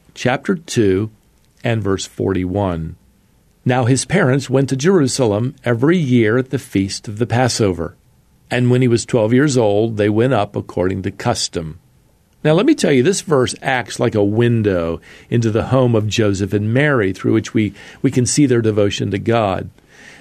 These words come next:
Jewish law a-, allowed any Jewish male who lived beyond fifteen miles of Jerusalem to celebrate Passover in his own village, not have to make that long and expensive journey.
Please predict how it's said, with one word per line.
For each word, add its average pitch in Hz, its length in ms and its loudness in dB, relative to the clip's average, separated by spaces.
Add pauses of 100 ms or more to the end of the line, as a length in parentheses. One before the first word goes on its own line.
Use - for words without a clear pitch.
(160)
Jewish 226 380 4
law 143 640 0
a-, 139 280 -2
allowed 123 460 0
any 226 300 2
Jewish 165 500 0
male 110 600 0
who 120 180 0
lived 117 360 2
beyond 123 540 0
fifteen 190 560 -2
miles 139 400 0
of 117 140 -2
Jerusalem 110 760 -2 (400)
to 120 140 -2
celebrate 160 880 0
Passover 98 840 -4 (280)
in 135 140 2
his 117 180 2
own 117 180 2
village, 127 560 0 (540)
not 104 160 -2
have 113 160 -2
to 151 80 0
make 120 380 0
that 117 220 -2
long 104 540 0
and 104 100 -2
expensive 104 720 -6
journey. 113 600 0